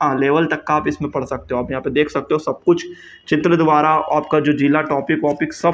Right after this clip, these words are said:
कुछ दिया है इस बुक में, आप देख सकते हो मात्र पचास रुपये की मिलेगी।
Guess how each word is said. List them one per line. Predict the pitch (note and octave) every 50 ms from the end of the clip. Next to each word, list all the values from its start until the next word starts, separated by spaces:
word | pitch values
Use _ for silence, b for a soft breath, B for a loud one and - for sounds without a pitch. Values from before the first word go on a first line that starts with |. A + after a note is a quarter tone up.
| - -
कुछ | F#3 F#3 E3
दिया | C#3+ D3 D#3 D3+
है | D3+ D3+
इस | D3
बुक | C3+ C3+ C#3 -
में, | D#3 D3+
आप | D3+ D3 C#3
देख | A#2+ C3+ C#3
सकते | - - C3+ - - D3+
हो | D#3+
मात्र | D3+ C#3+ C#3 D3+ D3+ F3 E3
पचास | - D3+ D3+ - C#3 D3 - -
रुपये | D3 D#3
की | D3+ D3+
मिलेगी। | C#3+ C3 B2+ C#3 E3 G3+